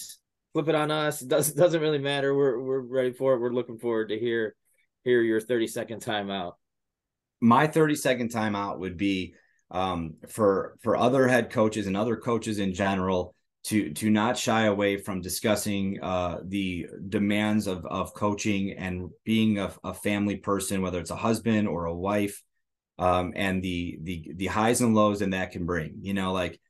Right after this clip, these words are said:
Speaker 2: it is, you have, absolutely need a support system to do it,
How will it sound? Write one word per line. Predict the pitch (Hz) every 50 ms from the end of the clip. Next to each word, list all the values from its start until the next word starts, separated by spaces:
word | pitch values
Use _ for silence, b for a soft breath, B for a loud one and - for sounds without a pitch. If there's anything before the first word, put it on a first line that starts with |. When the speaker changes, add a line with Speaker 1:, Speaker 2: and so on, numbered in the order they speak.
| _ _ _ _ _ -
Speaker 2:
it | - 107
is, | 107 107 101 95 95 - -
you | - - 80 - 104 107 104
have, | 98 113 107 110 - -
absolutely | - 110 117 113 113 - 123 120 113 - 117 110
need | 107 107 104 101 101
a | 98
support | 101 - 92 - - 113 117 101 -
system | - 110 98 95 - 98 90
to | - 90
do | 87 82 101 104 104
it, | 104 101 98